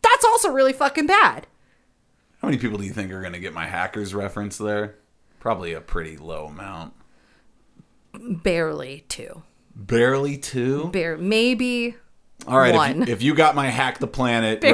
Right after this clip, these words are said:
Speaker 2: reference to the
Speaker 1: two.
Speaker 2: nineteen nineties movie Hackers, please let us know <laughs> at underscore Chops T V. Same handle on TikTok as well. So if you like the, the show but have missed a few episodes, we post clips there as well. But please give us a, uh, a follow,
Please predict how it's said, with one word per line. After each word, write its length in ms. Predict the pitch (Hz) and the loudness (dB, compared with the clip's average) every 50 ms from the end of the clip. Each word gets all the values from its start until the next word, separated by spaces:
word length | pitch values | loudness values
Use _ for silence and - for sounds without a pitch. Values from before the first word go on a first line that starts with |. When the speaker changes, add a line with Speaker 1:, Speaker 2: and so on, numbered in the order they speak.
| 110 107 | 4 4
Speaker 2:
reference 340 | - - 110 107 98 - - | 2 2 2 0 0 -4 -6
to 80 | - | -4
the 80 | 107 104 | -4 -2
Speaker 1:
two. 120 | 104 113 | 0 0
Speaker 2:
nineteen 500 | 101 101 104 104 107 113 113 110 117 110 | 0 0 0 0 0 0 0 -2 -2 -2
nineties 360 | 107 107 107 104 107 104 95 98 | 0 0 0 0 -2 -2 -2 -2
movie 420 | 104 101 98 92 95 95 92 85 | -2 -2 -2 -2 -4 -4 -6 -8
Hackers, 800 | - - 110 107 101 101 - - 107 90 87 90 87 87 - - - _ _ _ _ _ _ _ - | -6 -2 0 0 0 0 -2 -4 -6 -6 -6 -6 -6 -8 -10 -12 -14 _ _ _ _ _ _ _ -4
please 320 | - 165 175 180 170 127 | 4 6 6 8 8 6
let 160 | 131 135 123 | 6 6 6
us 200 | 107 104 - - | 4 2 0 2
know 480 | 120 113 107 101 98 98 98 98 98 92 - - - - - | 2 4 4 6 4 4 2 0 -2 -4 -6 -10 -16 -18 -14
<laughs> 220 | - - - - | -14 -14 -6 0
at 200 | 143 135 139 143 | 2 2 4 4
underscore 540 | 139 139 135 131 123 - - 143 131 123 117 | 4 4 4 4 2 2 2 2 4 4 2
Chops 440 | - - 139 120 113 117 98 - - | 2 2 4 4 4 4 2 -2 -4
T 200 | - 127 120 117 | -2 0 0 2
V. 280 | 107 117 113 110 107 | 2 2 2 2 0
Same 380 | 101 - - 135 127 127 127 123 | -2 -2 -2 0 2 2 2 2
handle 380 | 117 117 117 117 113 113 113 104 | 2 2 2 2 2 2 2 2
on 220 | 104 104 101 98 | 2 0 0 0
TikTok 420 | - 117 107 - - 110 104 101 | 0 0 0 2 2 2 2 2
as 100 | 104 95 | 0 -2
well. 280 | 95 101 101 101 98 101 | 0 0 2 2 2 2
So 140 | - - 107 | 0 -2 -2
if 80 | 95 | -2
you 80 | 110 107 | 0 0
like 220 | 110 117 110 - | 2 2 0 0
the, 200 | 110 104 101 104 | -4 -6 -6 -6
the 220 | 98 69 - 104 101 | -8 -10 -10 -10 -8
show 260 | - - 117 117 110 | -4 2 4 4 4
but 100 | 110 104 | 4 2
have 80 | 101 107 | 0 0
missed 180 | 107 104 - | -2 -4 -4
a 40 | - | -4
few 140 | 107 107 107 | 0 2 2
episodes, 320 | 101 87 85 107 104 - - - - - - - | 2 2 -2 -4 -4 -4 -8 -18 -20 -20 -2 0
we 100 | 131 131 | 2 4
post 300 | - 143 131 120 - - | 6 6 6 4 2 0
clips 260 | - 139 120 - - | 0 0 0 0 0
there 280 | - 127 117 113 - - - - - - - | 2 4 4 2 2 -2 -10 -20 -20 -8 -2
as 180 | - 113 110 | 0 0 2
well. 260 | 127 160 170 170 170 156 | 4 6 8 8 8 8
But 160 | 131 135 135 | 6 2 2
please 280 | - 139 143 139 127 | 4 4 4 4 4
give 180 | - 135 127 117 | 4 4 4 4
us 180 | 120 113 - - - | 4 2 2 -2 -2
a, 220 | 110 107 104 104 | -2 0 0 0
uh, 240 | 101 92 92 95 - - | 0 -2 -2 -4 -4 -4
a 60 | - | -6
follow, 800 | - - 135 127 120 120 117 117 113 110 110 110 104 101 - | 0 4 6 6 6 6 6 6 6 6 6 4 4 0 -4